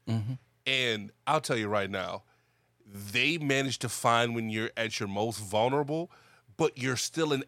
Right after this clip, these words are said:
Speaker 2: adult in control of your faculties and there's nothing you can do about it. That's where they succeed.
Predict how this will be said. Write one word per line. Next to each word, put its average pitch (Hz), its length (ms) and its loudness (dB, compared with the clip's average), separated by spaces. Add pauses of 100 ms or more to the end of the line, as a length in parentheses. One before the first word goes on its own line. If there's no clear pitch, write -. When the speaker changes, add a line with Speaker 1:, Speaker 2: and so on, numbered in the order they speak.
Speaker 2:
adult 135 480 6
in 120 100 -6
control 123 400 -2
of 120 80 -2
your 110 100 -2
faculties 107 640 -2
and 98 80 -6
there's 95 160 -6
nothing 107 300 -2
you 92 60 -12
can 95 160 -12
do 92 140 -8
about 85 280 -8
it. - 160 -20 (400)
That's 131 260 2
where 117 100 0
they 98 200 -4
succeed. 87 500 -8